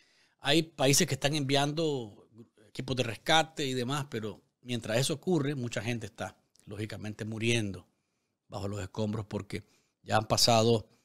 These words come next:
eh, casi dos días desde que se dio esta situación y, em, em, no hay quien esté,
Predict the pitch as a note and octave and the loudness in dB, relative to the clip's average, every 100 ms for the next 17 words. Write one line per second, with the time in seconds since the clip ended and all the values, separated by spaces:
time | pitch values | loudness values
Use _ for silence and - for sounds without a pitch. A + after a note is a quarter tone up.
0 | _ _ _ _ _ - G#2 G2 F#2+ - | _ _ _ _ _ 0 2 2 0 -4
1 | - A2+ - B2+ A#2 A#2+ A2 D3 A#2+ A#2 | 2 4 6 6 6 6 6 8 6 4
2 | - - - _ _ _ _ _ F#2 F#2+ | -2 -4 -8 _ _ _ _ _ -16 -12
3 | F#2 G2+ G2 G2+ G2+ A2 - - A2+ A2+ | -8 -2 0 0 2 0 0 -2 -2 -2
4 | - A2 B2+ - _ _ _ _ _ A#2 | 0 0 -2 -10 _ _ _ _ _ 2
5 | A#2 B2 A#2 A2 G#2+ G2 F2+ F2 - _ | 6 6 4 4 4 4 -2 -6 -14 _
6 | _ _ _ _ _ _ _ _ _ _ | _ _ _ _ _ _ _ _ _ _
7 | _ _ A2 G#2+ G2+ F#2+ F2+ F2+ E2+ _ | _ _ 2 4 6 2 0 -4 -10 _
8 | _ _ _ _ _ _ _ _ _ _ | _ _ _ _ _ _ _ _ _ _
9 | - B2 C#3 C3 C#3+ D3+ C3 A2+ F2+ - | -2 8 12 12 12 10 6 4 2 2
10 | B2+ B2+ B2 F#2+ | 4 4 2 0